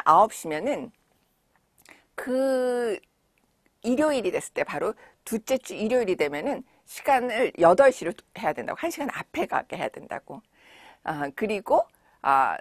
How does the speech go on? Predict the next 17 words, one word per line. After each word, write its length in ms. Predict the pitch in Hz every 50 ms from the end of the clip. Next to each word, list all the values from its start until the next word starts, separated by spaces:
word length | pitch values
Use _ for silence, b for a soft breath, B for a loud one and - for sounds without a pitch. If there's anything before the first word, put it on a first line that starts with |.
| -
선생님 280 | - 285 311 339 302 240
이런 200 | 214 247 262 240
<laughs> 0 |
경험이 400 | - 247 220 185 202 202 - 165
있었는데요. 840 | 180 - - 247 202 - - - - - - 123 - 247 - - - B B B B B B B B B B -
아, 140 | - - - - -
교회에 360 | - 233 285 311 320 320 302
갔는데, 800 | 277 202 151 165 180 220 233 196 143 135 147 160 - 131 - - - -
교회, 380 | - 196 202 220 214 190 151 - - -
그러니까 300 | - - - - - 139
미국에서 420 | 143 185 214 226 208 185 180 -
공부할 380 | 175 - 180 160 165 185 170 156
때야. 300 | - - - - 180 190 B B B B B
근데 140 | B 208 202
교회에 240 | - 247 240 262 269
갔는데 600 | 269 233 160 160 147 147 156 - 269 254 143 - b b b b b b
보통은 720 | - 247 - _ - - 320 320 311 311 311 285 247 208